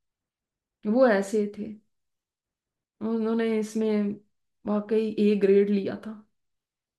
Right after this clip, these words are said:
तो तुम लोग भी ये समझ लो, ये अल्लाह का फजल है, ये सूरत का सेंटर है, ये अल्लाह का फजल है, इसमें डीप मैसेज है।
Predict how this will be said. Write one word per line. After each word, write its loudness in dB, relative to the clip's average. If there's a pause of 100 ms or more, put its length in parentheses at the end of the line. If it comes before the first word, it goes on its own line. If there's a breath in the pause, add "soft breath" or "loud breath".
(2250)
तो 2 (380)
तुम 4
लोग 4
भी -4 (560)
ये 0
समझ -2
लो, 0
ये -2
अल्लाह -2
का -10
फजल -8
है, -14 (760)
ये -4
सूरत -4
का -4
सेंटर -4
है, -8
ये 0
अल्लाह -4
का -10
फजल -14
है, -16 (1160)
इसमें -4
डीप 2
मैसेज -4
है। -14